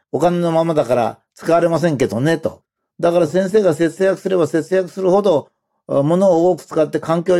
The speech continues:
を汚すってことになりませんかとこう言ったんですね。さあ、その先生はね、真面目な先生だから、その時初めて気がついたんですよ。銀行に金を預けるってことは、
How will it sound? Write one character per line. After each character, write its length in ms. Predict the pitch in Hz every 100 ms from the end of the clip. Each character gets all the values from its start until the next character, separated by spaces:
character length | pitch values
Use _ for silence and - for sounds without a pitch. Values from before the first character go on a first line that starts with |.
| 170
を 20 |
汚 140 | 196
す 60 | 190
っ 20 |
て 100 | -
こ 60 | 139
と 100 | 135
に 60 |
な 60 | 139
り 80 | 156
ま 100 | 180
せ 160 | 190
ん 80 | 160
か 160 | 202 202
と 140 | 202
こ 80 | 139
う 20 |
言 80 | 127
っ 40 |
た 160 | - 131
ん 40 |
で 60 | 107
す 100 | -
ね。 220 | 165 208 - _ _ _
さ 120 | 165
あ、 40 |
そ 80 | 151
の 120 | 208
先 180 | 208 220
生 140 | 190 190
は 100 | 143
ね、 80 |
真 140 | 139 151
面 100 | 180
目 80 | 190
な 80 |
先 160 | 175 180
生 120 | 143
だ 40 | 131
か 60 |
ら、 60 | 104
そ 120 | -
の 60 | 208
時 140 | 202
初 240 | 143 165 226
め 80 |
て 60 | 180
気 100 | 156
が 100 | 175
つ 100 | 175
い 60 | 190
た 140 | 165
ん 40 |
で 80 | 110
す 140 | 101 87
よ。 140 | - _ _ _
銀 320 | 131 170 202 202
行 280 | 196 190
に 100 | 190
金 240 | 165 170 175
を 120 | 175
預 160 | 170 156
け 140 | 185
る 60 | 165
っ 20 |
て 140 | 147
こ 100 | 127
と 80 | -
は、 400 | - 170 120 92